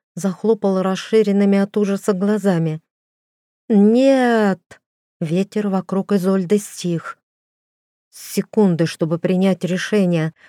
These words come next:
чтобы выбрать между чужими жизнью и смертью». Они пронеслись ураганом из мыслей и чувств. Выругавшись под нос,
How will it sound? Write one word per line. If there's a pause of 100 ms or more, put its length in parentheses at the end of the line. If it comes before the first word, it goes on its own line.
чтобы
выбрать
между
чужими
жизнью
и
смертью». (960)
Они
пронеслись
ураганом
из
мыслей
и
чувств. (720)
Выругавшись
под
нос,